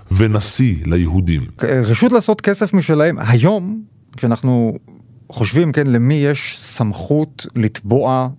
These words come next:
Speaker 2: כסף, זה לא מטבעות, כן, אבל רשמית זה למדינות. כן, אתה לא, אתה לא יכול להכריז על הלך רשמי אם אתה לא מדינה.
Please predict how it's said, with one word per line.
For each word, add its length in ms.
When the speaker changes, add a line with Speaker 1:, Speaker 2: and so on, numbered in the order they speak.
Speaker 2:
כסף, 420
זה 100
לא 100
מטבעות, 500
כן, 160
אבל 160
רשמית 840
זה 200
למדינות. 720
כן, 200
אתה 160
לא, 280
אתה 120
לא 80
יכול 200
להכריז 520
על 160
הלך 280
רשמי 340
אם 80
אתה 140
לא 140
מדינה. 580